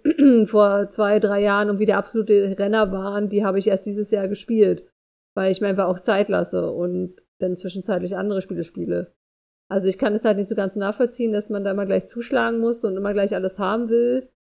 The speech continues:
Ich lese mir erstmal tausendmal die Beschreibungen durch und wenn's nicht grad irgendwelche Koop- oder Partyspiele sind, kaufe ich auch nie spontan ein Spiel.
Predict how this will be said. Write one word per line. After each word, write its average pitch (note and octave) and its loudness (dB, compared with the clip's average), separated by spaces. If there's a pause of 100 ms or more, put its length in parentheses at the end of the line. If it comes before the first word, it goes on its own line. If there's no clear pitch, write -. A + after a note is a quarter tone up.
(280)
Ich - -8
lese G#3+ 0
mir G#3+ 4
erstmal G#3 0
tausendmal G#3+ 0
die G3+ -4
Beschreibungen A3+ -2
durch A#3 2
und F#3 -6
wenn's F#3+ -4
nicht G#3+ -8
grad G3 -2
irgendwelche G3+ -6
Koop- A3 0 (360)
oder G3 -2
Partyspiele G#3 -2
sind, G3+ -6 (360)
kaufe G#3 2
ich G#3+ 2
auch F#3+ 0
nie A3 0
spontan G3 -4
ein G3 -4
Spiel. E3 -4